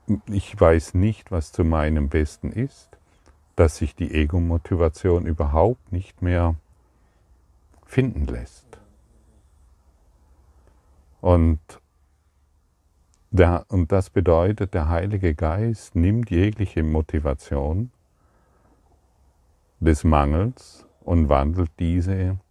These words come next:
in, hm, in dein wahres Glück um.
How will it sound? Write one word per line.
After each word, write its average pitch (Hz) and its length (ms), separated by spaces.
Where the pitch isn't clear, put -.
in, 78 500
hm, 76 160
in 90 100
dein 82 260
wahres 71 680
Glück 71 520
um. 60 420